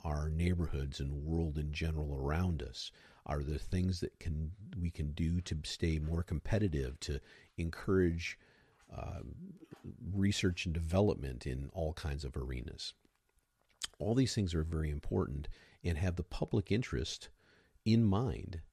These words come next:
not, eh, you know, to be combative to large business,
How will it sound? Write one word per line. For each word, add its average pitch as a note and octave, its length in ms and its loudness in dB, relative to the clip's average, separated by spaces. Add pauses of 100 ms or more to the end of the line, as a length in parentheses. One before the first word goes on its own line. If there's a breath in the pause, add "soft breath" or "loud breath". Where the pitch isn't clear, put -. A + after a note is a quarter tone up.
(520)
not, A2 600 2 (760)
eh, D#2+ 120 -4 (340)
you F2 120 -2
know, E2 280 0
to - 80 -6
be E2+ 160 0
combative F#2 840 2
to - 100 0
large C2+ 480 -6
business, - 580 -6